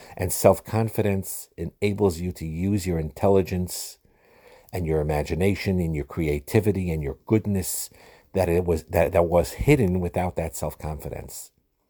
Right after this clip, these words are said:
People with self-confidence speak and act in ways that express more the inner talent and intelligence that they do have. It ignites internal abilities and skills and talent. So many of you who are listening to this, please,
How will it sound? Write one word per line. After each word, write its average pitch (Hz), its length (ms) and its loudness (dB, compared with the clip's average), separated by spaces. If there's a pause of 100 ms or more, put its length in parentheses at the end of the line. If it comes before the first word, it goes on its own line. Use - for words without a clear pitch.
(420)
People 101 240 6
with 98 120 8
self-confidence 98 720 0
speak - 260 -4
and 95 100 -2
act 95 220 -2
in 87 140 0
ways 87 320 0
that 82 120 -2
express - 760 -4
more 98 440 6
the - 180 -4
inner 90 280 -4
talent 92 480 -4
and 85 100 -4
intelligence 80 640 -8
that 73 140 -12
they 73 120 -10
do 78 240 -10
have. - 420 -8 (720)
It 98 160 6
ignites 95 720 2 (240)
internal 98 640 2
abilities 87 640 2
and 78 180 -6
skills 80 380 -4
and 78 120 -6
talent. 76 360 -4
So 87 120 0
many 95 440 0
of 92 100 -2
you 92 220 2
who 82 100 -2
are 82 100 0
listening 90 420 -2
to 143 100 -10
this, - 180 -8
please, 104 480 -4